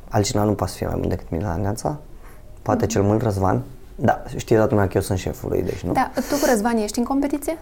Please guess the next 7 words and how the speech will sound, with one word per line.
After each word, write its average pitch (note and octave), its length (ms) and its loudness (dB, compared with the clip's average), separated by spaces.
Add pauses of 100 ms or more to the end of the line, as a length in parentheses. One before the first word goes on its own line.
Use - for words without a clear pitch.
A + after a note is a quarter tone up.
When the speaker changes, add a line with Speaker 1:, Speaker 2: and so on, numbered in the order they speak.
(1000)
Speaker 1:
Eu A#2 80 4
nu A2 80 6
sunt A#2 160 2
niciodată A2 300 2
în G2+ 60 -2
competiție. - 480 -2 (420)
Speaker 2:
Mhm. D4+ 280 -4